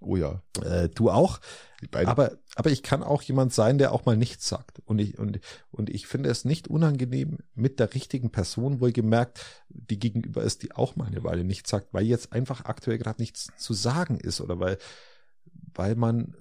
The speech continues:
Speaker 2: sich nicht zwanghaft über irgendwas
Speaker 1: Wo ich,
Speaker 2: austauschen
Speaker 1: wo
Speaker 2: muss.
Speaker 1: ich nichts sagen konnte, ist, wo ich in Italien war, hatte ich zum ersten Mal einen Eselschmorbraten gegessen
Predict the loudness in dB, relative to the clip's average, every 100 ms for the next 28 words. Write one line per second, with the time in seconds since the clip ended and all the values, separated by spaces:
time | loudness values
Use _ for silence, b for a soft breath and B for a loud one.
0 | -12 -8 -6 -6 -6 -6 -4 -2 -2 -4
1 | -4 -4 -2 0 2 0 0 0 0 0
2 | 0 0 -4 -4 -6 -6 -6 0 0 0
3 | -4 -6 -4 -2 0 0 0 2 0 -2
4 | -4 -6 -6 -4 -4 -4 -4 0 0 0
5 | B B B -6 2 4 4 0 -10 -20
6 | -20 -20 -20 -20 -20 -20 -20 -20 -20 -20
7 | -20 -20 -20 -10 0 2 4 2 2 -2
8 | 0 4 4 2 -2 -4 -8 -8 -8 -8
9 | -6 -6 -6 -10